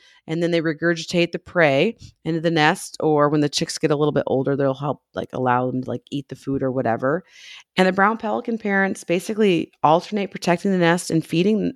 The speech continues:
the offspring until they start to get a little bit more down feathers and look like actual chicks,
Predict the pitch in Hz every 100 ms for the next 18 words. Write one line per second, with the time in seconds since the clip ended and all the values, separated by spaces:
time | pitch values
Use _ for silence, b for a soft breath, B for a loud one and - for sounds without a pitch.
0 | - - 127 202 - - 156 147 160 B
1 | B B B 156 165 170 160 165 165 160
2 | 165 160 160 165 151 156 147 151 _ _
3 | _ _ _ _ - - 139 147 170 170
4 | 160 156 147 160 156 143 156 - 160 147
5 | - 143 - - 139 - - 220 196 -
6 | -